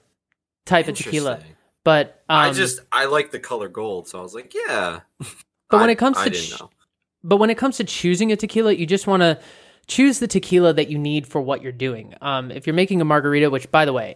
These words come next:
Speaker 1: I don't brag about much in this world, or I try not to.
Speaker 2: I was, I was gonna bring it up.
Speaker 1: But
Speaker 2: Not the fact that you bragging. I was gonna bring up the fact that, uh, Steven's got a killer margarita recipe that I don't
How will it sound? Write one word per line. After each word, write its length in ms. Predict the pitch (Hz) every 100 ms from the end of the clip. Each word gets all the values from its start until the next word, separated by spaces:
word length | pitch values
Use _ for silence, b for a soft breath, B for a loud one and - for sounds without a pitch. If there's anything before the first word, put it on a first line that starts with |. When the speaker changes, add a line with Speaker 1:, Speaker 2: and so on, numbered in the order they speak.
| -
Speaker 1:
I 100 | 180
don't 240 | 214 160 143
brag 240 | 147 139
about 340 | 135 123 - -
much 320 | 160 139 135
in 60 | 156
this 280 | 151 - - -
world, 300 | 156 156 156
or 60 | 127
I 60 | 120
try 200 | 143 135
not 240 | 131 143
to. 100 | -
Speaker 2:
I 80 | 92
was, 320 | 101 95 - -
I 140 | 95
was 120 | 98 95
gonna 160 | 98
bring 180 | 90 90
it 80 | 85
up. 260 | 85 85 _ _ _
Speaker 1:
But 480 | 151 156 151 - _ -
Speaker 2:
Not 240 | 131 139 151
the 80 |
fact 220 | 147 143 139
that 60 |
you 120 | 123 110
bragging. 520 | 113 104 95 85 87
I 60 | 98
was 120 | 98
gonna 140 | 104
bring 280 | 92 104 98
up 280 | 98 92 - _ _ _ -
the 120 | 98
fact 360 | - 95 90 92
that, 300 | 90 90 -
uh, 440 | 90 87 85 95
Steven's 420 | - - 107 113 101
got 140 | 90
a 80 | 87 -
killer 640 | - - - 113 87 82 - _ _ 92
margarita 480 | 90 85 90 85
recipe 500 | 82 80 82 - 82 80
that 220 | 82 - _ _ _ -
I 140 | 101 117
don't 400 | 123 113 107